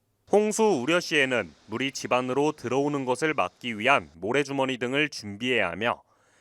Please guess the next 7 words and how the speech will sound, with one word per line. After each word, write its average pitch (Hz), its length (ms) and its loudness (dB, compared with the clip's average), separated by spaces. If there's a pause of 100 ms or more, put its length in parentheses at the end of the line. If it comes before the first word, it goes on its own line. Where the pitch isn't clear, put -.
(140)
피난 175 380 4
가능한 135 480 -2
장소와 120 640 0
길을 131 320 -4
숙지하는 151 560 -2
것이 120 320 -4
중요합니다. 87 840 -4